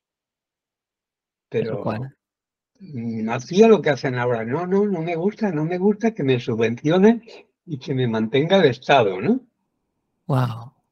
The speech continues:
Speaker 2: Que es lo que ha-, pasa ahora en España. Entonces, bueno, yo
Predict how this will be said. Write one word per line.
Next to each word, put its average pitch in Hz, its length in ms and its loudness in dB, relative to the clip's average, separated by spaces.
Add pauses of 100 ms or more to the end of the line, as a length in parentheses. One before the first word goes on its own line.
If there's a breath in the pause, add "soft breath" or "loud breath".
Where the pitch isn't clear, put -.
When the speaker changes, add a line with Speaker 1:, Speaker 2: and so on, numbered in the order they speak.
(260)
Speaker 2:
Que 110 160 2
es 110 100 -4
lo 143 140 4
que 135 100 -2
ha-, 113 140 -2 (340)
pasa 131 320 -6
ahora 131 280 2
en 165 120 0
España. 190 520 0 (1300)
Entonces, 127 480 -2
bueno, 151 300 0
yo 165 360 2